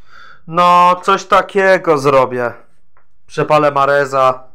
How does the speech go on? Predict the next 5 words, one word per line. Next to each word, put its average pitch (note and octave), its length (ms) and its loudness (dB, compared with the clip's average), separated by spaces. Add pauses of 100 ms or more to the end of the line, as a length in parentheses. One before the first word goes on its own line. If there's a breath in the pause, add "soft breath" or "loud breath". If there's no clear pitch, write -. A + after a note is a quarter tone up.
(140)
Niepotrzebny C3+ 680 -4
mi A#2+ 140 -8
jest. A#2+ 440 -8 (640 soft breath)
Kolejny G#3 460 0
skład F#3+ 640 -2